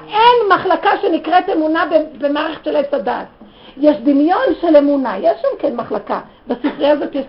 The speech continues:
ספרי אמונה. אני מדברת על לסגור את הספרייה, כולל ספרי אמונה. לסגור את הספרייה. ולדעת שיש הכל ולא חסר דבר. הרגע.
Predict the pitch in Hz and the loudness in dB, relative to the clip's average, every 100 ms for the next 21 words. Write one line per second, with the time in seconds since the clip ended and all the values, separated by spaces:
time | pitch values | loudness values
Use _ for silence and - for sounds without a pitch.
0 | 269 - 240 240 233 220 - - 233 196 | -10 -8 -6 -4 -6 -10 -10 -12 -18 -18
1 | - 311 403 415 381 392 359 320 247 330 | -4 0 0 0 0 0 2 0 2 0
2 | 480 381 - 311 294 320 311 294 302 320 | 2 0 -2 -4 -2 -2 -2 0 2 2
3 | 339 302 - 294 285 269 269 240 190 _ | 2 -6 -4 -2 -2 -4 -8 -8 -12 _
4 | _ _ - 294 349 262 381 403 403 403 | _ _ -6 2 2 6 4 4 2 0
5 | - 415 - 330 349 339 349 277 - - | 4 4 4 0 -4 -2 -2 -2 -6 -18
6 | _ - - - - 254 359 370 302 370 | _ -20 -20 -20 -12 2 4 6 4 6
7 | 440 453 - 349 427 523 381 403 466 392 | 4 4 2 2 2 2 2 4 2 4
8 | 440 480 453 440 415 381 359 330 466 494 | 2 2 0 0 2 2 2 2 2 2
9 | 320 | 0